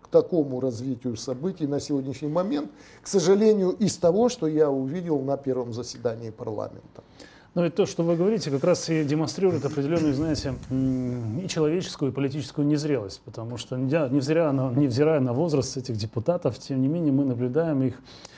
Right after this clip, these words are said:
Speaker 2: не самостоятельность, не готовность принимать собственные решения, брать на себя ответственность, э, и политическую ответственность, и человеческую, опять же. Ведь, э, почему об этом заговорил? Ведь смотрите,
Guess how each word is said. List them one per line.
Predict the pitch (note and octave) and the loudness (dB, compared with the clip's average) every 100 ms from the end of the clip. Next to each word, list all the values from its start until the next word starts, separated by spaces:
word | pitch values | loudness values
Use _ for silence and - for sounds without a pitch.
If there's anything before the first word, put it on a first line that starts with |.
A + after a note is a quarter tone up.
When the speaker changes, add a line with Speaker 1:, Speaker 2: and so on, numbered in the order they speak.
| - | 0
Speaker 2:
не | D3+ | 2
самостоятельность, | C#3+ C#3+ C#3 - C#3+ E3+ C#3 - | 2 0 0 0 0 0 -2 0
не | C#3+ | 2
готовность | C3+ C#3+ F3+ D3+ - | 2 2 2 0 0
принимать | B2+ C#3 C#3+ C3 | 0 2 0 0
собственные | E3 - C3 B2+ | -2 -2 -2 -4
решения, | A#2 F3+ D#3+ A#2+ | -2 -2 -2 0
брать | C#3 C#3+ | -2 -2
на | C3+ | -4
себя | C3+ C3 A#2 - - - | -2 -2 -2 -8 -20 -6
ответственность, | B2 B2 D3+ F#3 - C#3+ C3+ - C3 | -4 -2 0 0 0 -2 -2 -8 -6
э, | A#2+ A#2+ A2+ A#2 | -4 -2 -2 -4
и | |
политическую | A2 A#2 A2+ F3+ - D3+ | -4 -4 -2 -4 2 0
ответственность, | C#3 C#3+ - A#2+ A2 - - | 2 -2 -2 -8 -10 -12 -14
и | A2+ A2 | -12 -8
человеческую, | C#3 B2+ C#3+ E3 D3+ - C#3+ | -4 -2 -2 -4 -8 -2 -2
опять | A#2 C#3 B2+ | 0 0 -2
же. | A2 G#2+ - - - - | -2 -10 -14 -20 -18 -4
Ведь, | C3+ C#3+ | -4 0
э, | C#3+ | 0
почему | C#3 - F#3+ | 0 2 4
об | F3+ | 4
этом | F3 E3+ | 4 2
заговорил? | D3 D#3 F3 E3+ C3+ | 0 2 4 4 2
Ведь | A#2 A2+ | 0 -4
смотрите, | - E3+ F3+ F3+ C3+ | -4 -2 2 2 2